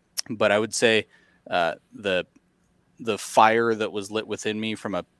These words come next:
passion of ballistics standpoint all those years ago, uh, was facilitated because of that rifle. Um, that's what allowed me to start pushing limits and kinda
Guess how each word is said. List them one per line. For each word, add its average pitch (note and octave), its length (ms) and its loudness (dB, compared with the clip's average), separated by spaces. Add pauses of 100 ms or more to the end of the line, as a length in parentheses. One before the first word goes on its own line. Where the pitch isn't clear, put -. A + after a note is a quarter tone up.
(140)
passion G2+ 420 2
of F2+ 120 -8
ballistics F#2+ 480 -4
standpoint A#2 600 -4 (120)
all F#2+ 160 0
those G2 240 -4
years G2+ 200 -6
ago, G2 360 0 (460)
uh, F2 220 -4
was F2+ 180 -6
facilitated G2+ 760 -4
because F#2 320 -6
of F2+ 100 -8
that F2+ 160 -2
rifle. G#2 420 -6 (220)
Um, D#2+ 220 -16
that's F2 260 -4
what F2+ 200 -4
allowed F2 380 -2
me F2 140 -12
to - 140 -10
start - 280 -6
pushing G2+ 380 -8
limits G2+ 320 -8
and F2+ 140 -10
kinda G#2 280 0